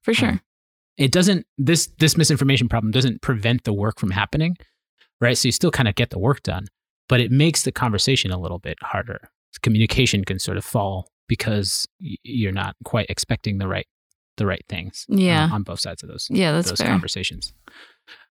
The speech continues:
Speaker 2: And misinformation, uh, f-, for the algorithm's sake,
Speaker 1: Uh-huh.
Speaker 2: is
Speaker 1: Go
Speaker 2: not
Speaker 1: on. <laughs>
Speaker 2: only applicable to elections and vaccines. That's all I'm saying.
Speaker 1: Sure, sure. <laughs> I get, you're not wrong. You're not wrong. Misinformation is everywhere.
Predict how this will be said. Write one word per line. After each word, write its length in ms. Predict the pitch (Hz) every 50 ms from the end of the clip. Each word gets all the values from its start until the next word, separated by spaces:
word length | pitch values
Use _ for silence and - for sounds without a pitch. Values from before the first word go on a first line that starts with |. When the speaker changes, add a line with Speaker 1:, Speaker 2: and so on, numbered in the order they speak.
| -
Speaker 2:
And 480 | 226 202 98 113 131 131 139 135 139 143
misinformation, 760 | 156 147 - 151 127 - 120 123 143 135 - 113 95 95 101 _ _ _ _ _ - - - - - _ _ _ _ _ _ -
uh, 240 | 101 95 95 - - - _ _ _ _ -
f-, 140 | 131 - - - -
for 200 | - - 123 104
the 120 | 92 95
algorithm's 460 | 107 135 131 123 104 95 92 87 -
sake, 280 | - 104 104 - - - _ _ _ _ _ _ -
Speaker 1:
Uh-huh. 380 | - 175 175 214 170 165 175 180 _ _ - - - _ _ _ _ _ _ _ _ _ _ _ _ - -
Speaker 2:
is 140 | 127 113 -
Speaker 1:
Go 80 | 135
Speaker 2:
not 260 | 139 143 156 180 220
Speaker 1:
on. 20 | -
<laughs> 120 | 160 170 175
Speaker 2:
only 140 | 165 151 139
applicable 480 | - 277 180 185 - 165 131 113 107
to 180 | 101 - 127 117
elections 460 | 117 107 104 95 92 - - 101 -
and 100 | 123 117
vaccines. 500 | - - - - - 170 160 127 - -
That's 140 | - 113 -
all 100 | 170 165
I'm 40 | 160 -
saying. 200 | - 113 92 - _ _ _ -
Speaker 1:
Sure, 360 | - - 226 180 - - 180 -
sure. 540 | 185 - - - - - - 190 - - 170 -
<laughs> 60 | - -
I 260 | 302 - - 240 233
get, 1120 | - - - - - - - _ - 247 - - _ - - - - - 415 415 359 - -
you're 100 | 285 285
not 160 | 277 269 247
wrong. 360 | 220 220 190 165 104 196 196 -
You're 140 | 233 226 226
not 120 | 220 202
wrong. 220 | 190 165 82 -
Misinformation 760 | 190 240 277 269 - 269 240 - 226 208 208 202 202 - 214
is 100 | 226 220
everywhere. 480 | 247 262 269 220 175 107 87 69 -